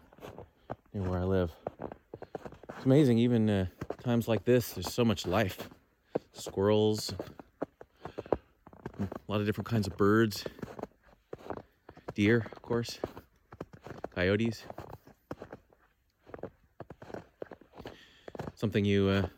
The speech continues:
find in a place with a lot of life is, uh, here also there's a lot of death. It's pretty, uh,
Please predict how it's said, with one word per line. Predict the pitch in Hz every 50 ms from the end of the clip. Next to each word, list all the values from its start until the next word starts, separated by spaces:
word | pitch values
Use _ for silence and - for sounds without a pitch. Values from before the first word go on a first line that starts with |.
| - _ _
find | - - 110 110 113
in | 107 98
a | 92
place | - 123 110 101
with | 110 92 -
a |
lot | 90 90 104 107
of | 95 90
life | 101 113 117 107 107 - - 92
is, | 82 78 82 87
uh, | 87 80 82 - - - - - - - - - - - - -
here | 110 104 101 107
also | 110 120 - - 101 82
there's | 90 87 82
a | 90
lot | 92 98 95 95
of | 92 80
death. | 87 101 95 95 95 - - - - - - - - - - _ _ _ _ _ _ - - -
It's | - -
pretty, | - - - 113 110 104 95 92 92
uh, | 87